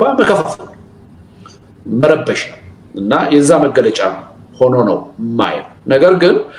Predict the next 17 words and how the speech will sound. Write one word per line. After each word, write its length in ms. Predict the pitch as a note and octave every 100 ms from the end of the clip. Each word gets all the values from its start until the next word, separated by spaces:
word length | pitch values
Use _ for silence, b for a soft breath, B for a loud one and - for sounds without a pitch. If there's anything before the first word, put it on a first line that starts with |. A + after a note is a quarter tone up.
| B B
ከዚህም 380 | D3+ C#3+ E3+ D3+
የባሰ 340 | B2+ A#2+ A#2+ G#3+ D#4+ - B B B
ሌላ 280 | A#2+ C#3 C#3 B2+
ችግር 420 | - B2 B2+ F#3+ G3 - - - -
ሊመጣ 320 | - A#2+ -
ይችላል 360 | E2+ - - G1+
ወደፊት 380 | G1+ - - - - - - - B B B - - -
እና 140 | G2 A2+
በዚህ 360 | A#2 B2+ B2+ D#3+
ምንም 220 | C#3+ C#3+
መደነቅ 400 | C#3 B2 D3+ C#3
የለብንም፣ 520 | C#3+ G2 - - - - - - - -
መዘጋጀት 760 | A2+ B2+ B2 C3+ B2+ A#2+ G#2+ G#2
ነው 100 | F2
ያለብን። 540 | E2 E2 - - - - - - - B B B -
እኔ 140 | A#2+ C#3 D3 D3
ያገዛዙ 500 | C#3+ C3+ C#3+ C#3+ C3